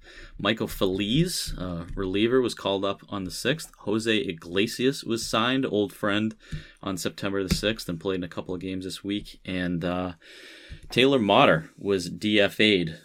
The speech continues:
on September seventh. Uh, not the most ceremonious appearance on this team from Taylor Motter, although he did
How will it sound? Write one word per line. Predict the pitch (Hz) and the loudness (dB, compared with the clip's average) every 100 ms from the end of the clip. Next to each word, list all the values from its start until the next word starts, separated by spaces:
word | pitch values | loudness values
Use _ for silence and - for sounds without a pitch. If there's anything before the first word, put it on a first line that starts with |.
| - | -14
on | 92 90 85 - | -8 -6 -6 -8
September | - 90 - 92 87 82 | -6 -6 -4 -4 -4 -4
seventh. | - 104 87 85 80 - | 2 4 4 0 -4 -10
Uh, | - 82 80 82 - _ - | -8 -4 -4 -6 -10 _ -12
not | 92 85 | -10 -6
the | 95 | -4
most | 92 87 - - | -2 -4 -6 -6
ceremonious | - 98 90 90 95 98 92 82 - - - | 2 4 4 4 2 2 0 -2 -6 -10 -20
appearance | - 104 95 90 - | -6 0 0 0 -2
on | 95 | -2
this | 95 85 | -2 -4
team | - 92 | -4 -4
from | 82 | -4
Taylor | 82 95 90 | -4 -2 -2
Motter, | 90 92 92 95 | 0 0 2 2
although | 87 87 87 | 0 0 -2
he | |
did | 85 95 82 | 0 -2 -2